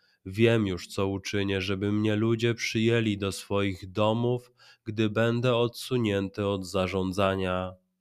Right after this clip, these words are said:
Przywołał więc do siebie każdego z dłużników swego pana i zapytał pierwszego: „Ile jesteś winien mojemu panu?”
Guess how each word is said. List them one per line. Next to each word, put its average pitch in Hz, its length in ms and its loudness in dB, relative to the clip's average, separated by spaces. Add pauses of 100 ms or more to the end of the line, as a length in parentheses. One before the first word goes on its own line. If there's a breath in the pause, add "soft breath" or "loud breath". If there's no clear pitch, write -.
(420 soft breath)
Przywołał 143 580 2
więc 127 300 2
do 117 140 0
siebie 113 400 0
każdego 107 760 0
z 107 100 -4
dłużników 110 720 -2
swego 95 420 -2
pana 107 420 2
i 104 140 0
zapytał 101 640 -2
pierwszego: 92 1000 -4 (540 soft breath)
„Ile 135 360 6
jesteś 104 500 0
winien 110 380 4
mojemu 104 480 2
panu?” 95 680 0